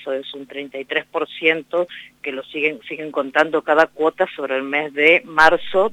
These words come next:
de dos mil veintiuno. Así que el porcentaje da algo menor. Este, pero bueno, eh, para nosotros esa oferta igualmente resultó insuficiente. Es más, todas las federaciones que estuvieron allí en ese acting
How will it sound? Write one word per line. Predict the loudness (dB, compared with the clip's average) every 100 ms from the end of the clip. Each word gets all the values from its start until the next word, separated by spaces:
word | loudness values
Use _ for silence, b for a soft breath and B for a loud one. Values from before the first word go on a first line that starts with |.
| -4
de | -4
dos | -4 -4
mil | -6 -4
veintiuno. | -4 -2 4 6 6 -2 -18 B B B
Así | -16 -8 -4
que | 0
el | 0
porcentaje | 0 -6 0 2 4 2 2
da | 6 6
algo | 6 2
menor. | -2 0 0 0 _ B B B -4
Este, | -4 -4 -6 -2 0
pero | 4 6
bueno, | 8 6 4 -18 -20 _ _
eh, | -6 -4 -2
para | 2 4 4
nosotros | 0 0 2 4 0 -2
esa | -10 -10
oferta | 2 2 4 2
igualmente | 6 6 6 4 2 4 4 4 b b b -6
resultó | -6 -6 -8 -10 -6 0 4 4 2
insuficiente. | -4 -12 -14 -12 0 4 4 2 2 0 0 -16
Es | -6
más, | 0 0 0
todas | -4 -2
las | -4 -6
federaciones | -4 -4 2 2 2 -2
que | -12
estuvieron | -8 0 2 2 0
allí | -4 -6 -8 -10
en | -10 -12
ese | -8 2
acting | 4 4 0 -4 -4